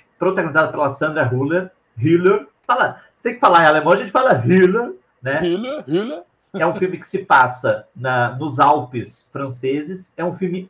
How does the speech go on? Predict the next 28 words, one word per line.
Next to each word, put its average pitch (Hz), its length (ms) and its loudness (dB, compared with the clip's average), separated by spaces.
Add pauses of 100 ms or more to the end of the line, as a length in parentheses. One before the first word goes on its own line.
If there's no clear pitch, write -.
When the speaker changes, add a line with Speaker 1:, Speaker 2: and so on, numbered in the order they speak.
Speaker 1:
muito 214 600 -4
impressionante, 123 920 -8 (320)
é, 117 200 0
sobre 143 340 -4
uma 151 220 -2
família 139 680 -4
que - 80 -4
é 123 80 2
pai, 156 400 2
mãe 139 380 -4
e 143 140 -6
um 147 40 -8
menino, 151 460 -8
que 185 80 -6
é - 20 0
um 135 60 -4
menino 143 280 -8
praticamente 151 540 -6
cego. 127 540 -4 (380)
E 180 100 -6
em 220 220 -4
um 240 180 -4
dia 196 300 0
qualquer 165 580 0
acontece 185 800 -4
do 135 340 0
marido 180 520 0
cair 208 440 2